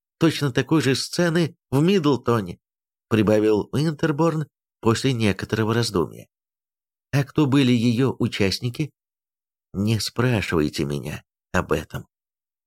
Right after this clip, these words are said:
Грейс пристально посмотрела на него и сказала с видимым безразличием: «Я и так знаю, это был мой муж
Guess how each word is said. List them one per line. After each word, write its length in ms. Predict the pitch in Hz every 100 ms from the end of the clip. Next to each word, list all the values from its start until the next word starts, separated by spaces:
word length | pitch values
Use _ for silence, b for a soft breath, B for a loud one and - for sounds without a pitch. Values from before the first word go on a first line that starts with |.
| _ _ _ _ _
Грейс 540 | 113 101 139 175 160 -
пристально 520 | 120 143 - 147 135
посмотрела 640 | 131 - 110 101 110 107
на 80 | 101
него 300 | 98 120 185
и 80 | 190
сказала 500 | - 151 143 175 156
с 120 | -
видимым 520 | 85 143 143 143 143
безразличием: 880 | 107 123 120 113 87 90 - 87 82 _ _ _ _ _ _ _
«Я 240 | 160 165 208
и 80 | 190
так 260 | 170 165
знаю, 420 | 147 156 151 139 - _ _
это 220 | 135 131 131
был 220 | 135 127
мой 200 | 123 120
муж 400 | 127 165 -